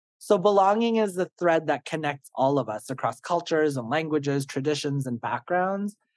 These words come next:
And so my hope is that as people with disabilities navigate this conversation around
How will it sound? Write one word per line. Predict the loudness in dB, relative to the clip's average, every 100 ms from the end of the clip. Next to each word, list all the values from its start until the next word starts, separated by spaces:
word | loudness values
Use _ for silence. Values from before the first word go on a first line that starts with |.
| _ _ -6
And | 0
so | 2
my | 4 4
hope | 4 2 2
is | 2
that | 4 4 2 -2 _ _ _ -6
as | -4
people | -6 -2
with | -2
disabilities | -2 -4 -2 2 4 2 2
navigate | 0 0 0 -2
this | -4 -4
conversation | -2 0 -2 -2 -2 0 -2
around | 0 0 0 -2 -6